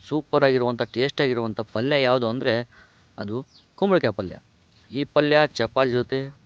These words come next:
ಪೂರಿ ಜೊತೆ ಆರಾಮಾಗಿ ತಿನ್ಬೋದು. ಬೇಗ ಆಗುತ್ತೆ, ಐದು ನಿಮಿಷಕ್ಕೆ ಆಗುತ್ತೆ. ರಪ್ಪ ಅಂತ ಮಾಡಿ ಪಟ್ ಅಂತ ಹಾಕೊಂಡು ತಿಂತಾ ಇರಬೇಕು. ಅದಕ್ಕೆ ಬೇಕಾದ್ರೆ ಐಟಮು ಕುಂಬಳಕಾಯಿ, ಈರುಳ್ಳಿ, ಮೆಣಸಿನ್ಕಾಯಿ, ಕೊತ್ತಂಬರಿ ಸೊಪ್ಪು.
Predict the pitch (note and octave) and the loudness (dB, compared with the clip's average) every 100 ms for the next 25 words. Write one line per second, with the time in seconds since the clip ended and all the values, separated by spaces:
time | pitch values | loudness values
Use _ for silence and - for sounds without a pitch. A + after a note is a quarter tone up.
0 | - A2+ C#3 A#2 G#2 B2 C#3+ _ _ - | -8 -4 -2 -2 -4 -8 -12 _ _ -16
1 | F2 A2+ B2 A#2 A#2+ B2 B2 C#3 F3+ _ | -10 -6 -4 -4 -4 -4 -2 -4 -6 _
2 | _ - - G#2 A#2+ F3 F3 C3+ - G2 | _ -20 -14 -2 6 8 8 4 0 -6
3 | - A#2+ E3+ E3 E3+ E3 G3 C#3+ C#3+ C#3 | -6 -2 0 0 -2 -4 0 2 2 0
4 | - F2 - - G2 B2 - D3+ D3 C#3+ | -4 -14 -16 -14 -6 -6 -4 -6 -2 -2
5 | C#3 D#3+ - - A#2+ - D#3 C#3 B2 E3+ | -2 -2 -6 -6 -6 -2 -2 0 -4 -4
6 | A#2 G#2+ G#2+ F2+ F2+ - - - - - | -6 -6 -6 -8 -12 -18 -18 -16 -16 -14
7 | - G#2 G#2 C3 C#3 C3+ C#3 D3 C#3+ B2+ | -10 -4 -4 0 0 2 0 -2 -4 -4
8 | C3 C3+ D3+ G#3+ - _ _ _ - - | -2 0 0 -2 -10 _ _ _ -20 -20
9 | _ _ _ G2+ B2+ C#3+ E3 G3+ - A2 | _ _ _ -4 0 2 0 -2 -6 -4
10 | C3 B2 B2+ F#3 A3+ _ E3+ C#3+ A2 - | -4 -4 -6 -6 -8 _ 0 0 -4 -6
11 | F2 - | -18 -20